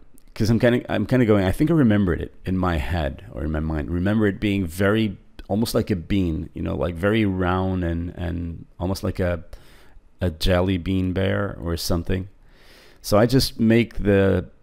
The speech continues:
just make the character really round at the feet, and I think I exaggerate the sword. I think at, at least I make the sword a bit bigger than it would be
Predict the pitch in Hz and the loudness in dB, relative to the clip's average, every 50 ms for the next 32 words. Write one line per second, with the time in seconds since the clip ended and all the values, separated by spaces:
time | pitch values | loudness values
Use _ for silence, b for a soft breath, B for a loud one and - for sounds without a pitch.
0 | _ _ _ - - 110 98 - 113 110 - - 101 - - - 101 98 - - | _ _ _ -10 -8 -6 -2 0 2 2 2 0 -2 2 4 4 4 4 2 0
1 | 92 85 98 101 98 98 90 85 82 80 85 95 95 95 90 - - 85 - - | -2 0 2 2 4 2 2 4 4 4 4 4 4 2 0 -2 -4 -6 -4 -4
2 | 95 95 117 - - - - _ - _ - - _ - - 101 107 107 - 127 | -2 -2 -2 -4 -6 -12 -20 _ -20 _ -20 -20 _ -4 0 2 2 2 2 2
3 | 117 - 113 107 95 - - 104 101 95 87 92 95 92 - - 82 - - - | 2 2 2 2 2 2 2 2 2 2 2 0 0 0 0 -4 -6 -6 -4 -2
4 | 90 85 95 98 98 92 90 - 107 95 104 98 - - 113 - - 104 - 104 | 0 2 2 2 2 0 -2 -2 -2 -2 -2 -4 -6 -8 -10 -8 -6 -4 -4 -2
5 | 101 101 101 101 95 - - 101 92 87 80 90 90 - - - 92 90 92 90 | -2 -2 -2 -4 -6 -6 -4 -4 -4 -2 -2 -4 -6 -6 -6 -6 -4 -2 -2 -2
6 | 85 85 85 82 87 87 - 85 82 78 - 82 80 80 80 80 | -2 -2 -4 -4 -4 -6 -6 -8 -8 -8 -8 -8 -6 -6 -8 -10